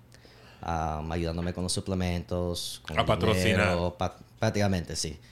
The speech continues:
Speaker 1: En tomando fotos, videos y todo. Um, ahí es donde comencé aprendiendo del, de cómo ganar dinero en este,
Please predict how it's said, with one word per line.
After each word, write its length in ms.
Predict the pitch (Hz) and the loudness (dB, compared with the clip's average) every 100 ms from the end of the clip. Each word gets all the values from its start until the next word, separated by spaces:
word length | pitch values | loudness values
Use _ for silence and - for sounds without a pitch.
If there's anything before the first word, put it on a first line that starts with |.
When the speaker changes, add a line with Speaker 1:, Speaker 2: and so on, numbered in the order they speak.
| - - | -18 -10
Speaker 1:
En 100 | 85 | -6
tomando 260 | 82 82 | -4 -4
fotos, 600 | - 107 95 - 92 85 | -2 0 0 0 -2 -2
videos 540 | 80 87 101 98 95 87 | -2 -2 0 2 0 -4
y 40 | |
todo. 420 | - 101 98 98 - - - - - - | 0 2 2 0 -6 -20 -20 -20 -20 -4
Um, 480 | 90 92 90 87 73 | 0 2 2 0 0
ahí 160 | 98 | 0
es 40 | 98 | 0
donde 240 | 101 101 | 0 0
comencé 460 | - 98 98 - 104 | 0 0 0 0 0
aprendiendo 840 | 98 98 95 98 101 104 104 107 - - | 2 0 0 2 2 2 2 0 -6 -10
del, 560 | 90 92 90 85 85 80 - - - - | -2 0 0 -2 -4 -8 -14 -18 -18 -10
de 160 | 85 | -8
cómo 240 | 85 90 90 | -4 -2 -2
ganar 260 | 90 92 | 0 -2
dinero 340 | 80 90 90 87 | -2 -2 -2 -2
en 120 | 87 | -4
este, 460 | 90 92 85 82 | -4 -4 -2 -4